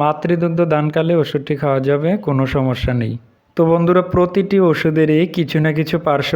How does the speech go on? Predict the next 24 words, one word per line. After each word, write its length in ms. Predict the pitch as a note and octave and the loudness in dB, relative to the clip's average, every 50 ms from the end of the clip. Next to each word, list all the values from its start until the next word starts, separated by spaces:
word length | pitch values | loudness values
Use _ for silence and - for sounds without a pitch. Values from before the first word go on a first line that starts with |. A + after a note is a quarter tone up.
| C#3+ - | -2 0
প্রতিক্রিয়া 500 | D#3+ D3+ D#3 E3+ D3+ - E3+ E3 D#3 D#3+ E3 | 0 -2 0 -2 -4 -2 0 0 0 2 0
থাকে। 260 | D3 D3 - D3+ C#3+ D3 D#3+ - - - - D#3+ | -2 -2 0 0 0 0 0 -4 -6 -4 -2 -2
অতিরিক্ত 400 | D3+ D#3 - F#3 F3+ F#3 F#3 - F#3 F3 E3 | -2 0 0 0 0 -2 -2 -2 0 0 0
মাত্রায় 500 | D#3 D#3 D#3+ - E3 E3 D#3+ D#3 E3 F#3+ A#3+ C4+ - - - D3+ | -2 -2 -4 -4 -2 0 2 2 2 0 -2 -4 -6 -8 -4 -2
মন্টেয়ার 600 | C#3+ C#3+ C#3+ D3+ D3+ D3+ - D#3+ D#3 D#3 D#3 D3+ - - | 0 0 0 0 -2 -2 0 0 2 2 0 -2 -4 -4
ফোর 280 | - D3 C#3+ C#3+ D3 C#3+ D3 - - - | 0 2 2 2 2 2 -2 -6 -8 -4
ওডিটি 460 | E3 D#3 D3+ D#3 E3 D#3+ E3 E3 D#3+ E3+ - - E3 D3+ | -2 -2 0 0 -2 -2 -2 -2 -2 -2 -2 -2 -2 -2
এই 60 | D3 C#3+ | -2 0
ট্যাবলেটটি 420 | D3+ D3 C#3 C#3 C#3+ C#3 C#3+ D3 D3 | 0 0 0 0 0 -2 0 -2 -2
সেবন 320 | - - C#3+ B2+ C3 C3+ C3+ | 0 0 0 0 0 0 0
করলে 340 | C3 - C#3+ C#3+ D3 D3+ D3+ D#3+ F#3+ - - - | 0 0 0 0 2 0 0 0 -2 -4 -8 -8
কিছু 240 | - D3 B2+ - D#3 D3 | -6 -6 -4 -2 -2 -2
সমস্যা 460 | - D#3 C#3 C3+ C3+ C3 - D3+ D3 | -2 0 0 0 -2 -2 -2 -2 -2
দেখা 260 | C#3 C#3 B2+ - C3+ | 0 -2 -2 -2 -2
দিতে 260 | B2+ B2+ C3 - C#3+ C3 B2+ | -2 -2 -2 -2 -4 -4 -2
পারে, 200 | C#3 C3+ C3+ C#3+ E3+ A3 - - - - - _ _ - - - - _ _ _ _ _ _ _ _ - | -2 -2 0 0 -2 -2 -4 -6 -16 -20 -20 _ _ -20 -20 -20 -20 _ _ _ _ _ _ _ _ -4
যেমন 340 | C3+ C3+ C#3+ C#3+ C#3+ C#3+ D3 D3+ - - - - _ - - C3 C3 | -2 0 2 2 2 0 0 0 -2 -4 -8 -18 _ -10 -6 -2 0
বমি 260 | C#3 C#3+ C#3+ C#3+ D3+ D3+ | 0 0 2 2 0 0
বমি 280 | D3+ D3+ D3+ D#3 D3+ C#3+ C#3+ | 0 0 0 0 0 0 0
ভাব, 200 | C3+ C3+ C3+ C3 - - - - - _ _ _ _ _ - | 0 0 0 -2 -6 -12 -20 -20 -20 _ _ _ _ _ 0
পেট 180 | D3+ D3+ D3+ D3+ D3 | 0 0 0 0 0
ব্যথা, 300 | D#3 D3+ D3 - C#3 C3 C3+ D3+ - - - _ _ - B2+ | 0 0 0 0 -2 -2 -2 -2 -4 -8 -12 _ _ -10 -6
ঝিমুনি, 540 | B2 B2 C3+ C#3 C3+ C#3 C#3 C#3 C#3 C3+ C#3+ D#3+ G3+ - - - - _ _ - | -4 0 0 0 2 2 2 2 2 0 0 -2 -4 -6 -12 -20 -20 _ _ -6
তন্দ্রাচ্ছন্ন 760 | C#3+ C#3+ C#3+ C#3+ C#3+ C#3 C#3+ C#3+ C#3+ - - C#3+ C#3+ D3 C#3+ | -4 -2 0 0 0 0 -2 -2 -4 -4 -4 -2 0 0 0